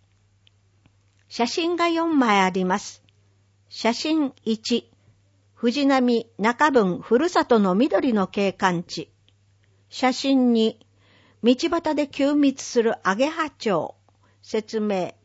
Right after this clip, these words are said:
ピンク色の花にアゲハチョウが止まっています。写真三、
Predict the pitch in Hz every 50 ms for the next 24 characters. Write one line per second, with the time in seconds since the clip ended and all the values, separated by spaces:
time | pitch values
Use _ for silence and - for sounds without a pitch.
0 | _ _ - - 202 247 285 285 - 330 311 311 311 269 285 277 269 269 247 247
1 | 240 247 254 247 220 190 - - 202 202 214 240 262 285 302 - - 294 262 240
2 | 220 196 208 202 - 190 190 202 208 208 _ _ - 196 185 185 185 185 196 -
3 | - - - _ _ _ _ _ _ _ _ _ _ _ _ _ _ _ _ _
4 | _ - - 226 247 240 - 294 294 285 277 269 269 269 - - 240 226 220 202
5 | -